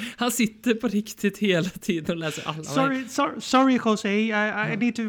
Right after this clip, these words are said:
Speaker 2: finish this email from Ledley Kings Kna. They're,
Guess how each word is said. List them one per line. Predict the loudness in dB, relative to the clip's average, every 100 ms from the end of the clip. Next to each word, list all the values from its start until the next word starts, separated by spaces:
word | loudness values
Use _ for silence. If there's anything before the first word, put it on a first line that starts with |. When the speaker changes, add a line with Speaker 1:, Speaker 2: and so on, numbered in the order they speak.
| 0
Speaker 2:
finish | 2 2
this | 0 -2
email | -2 0 0 -2
from | -4 -2
Ledley | -2 -2 -6 -6
Kings | -6 -6 -8
Kna. | -8 0 0 2 0 0 -4 -18 -16 -8 -6 -6 -6 -8
They're, | -8 -8